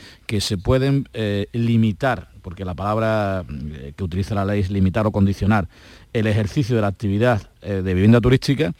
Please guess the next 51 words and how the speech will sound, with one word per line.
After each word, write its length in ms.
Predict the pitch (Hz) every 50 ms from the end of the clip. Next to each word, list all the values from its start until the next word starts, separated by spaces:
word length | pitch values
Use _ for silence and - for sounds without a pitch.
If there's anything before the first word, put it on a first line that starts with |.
| - - - -
por 140 | - 104
parte 220 | - 120 113 101 123
de 40 | 120
las 80 | 123
comunidades 320 | - - 120 120 123 120 120
de 60 | 110
propietarios 500 | - 117 104 117 104 107 120 127 135 123
con 120 | - 110
una 120 | 113 117 120
mayoría 320 | 120 113 113 120 117 98
de 80 | 92 90
tres 140 | - 120
quintas 300 | - - 135 120 135 117
partes 280 | - 139 135 - - 123
de 80 | 127 120
propietarios 560 | 113 127 117 104 120 107 135 135 147 151 - - - - - -
que 100 | - -
a 20 |
su 140 | - - 107
vez 120 | 120 120
representen 500 | 120 110 107 104 117 113 110 123 117 110
a 80 | 104 92
tres 160 | - 101 -
quintas 240 | - 101 92 98 -
partes 380 | - 95 90 80 - 92 90
de 80 | 95 -
coeficiente. 480 | - 82 - 78 - 71 67 65 - - _ - - - - - - - - -
El 160 | 127 117 110
debate 260 | 120 135 170 165 185
que 80 | 180 -
se 120 | - 180
produce 400 | 147 160 170 160 - - 156 151
en 80 | 147 147
el 80 | 143
momento 380 | 143 139 139 143 131 107 110 101
de 60 | 95
la 100 | 92 -
promulgación 640 | - 98 95 101 92 90 92 92 - 123 123 127 123
de 60 | 117
esa 160 | 113 - 127 123
modificación 540 | 123 127 120 113 120 127 101 127 123 127 - - - -
es 140 | - 123 113
si 260 | - 131 120 107 92 - - - _ _
el, 160 | - 107 101
el, 320 | 104 104 - - 107 101 98
si 160 | - - 110
el 60 | 104
legislador 340 | 104 98 107 101 110 127 135
ha 80 | 139 123
querido 260 | 135 143 139 127 - - -
prohibir 560 | - 120 117 117 113 113 117 139 165 156 -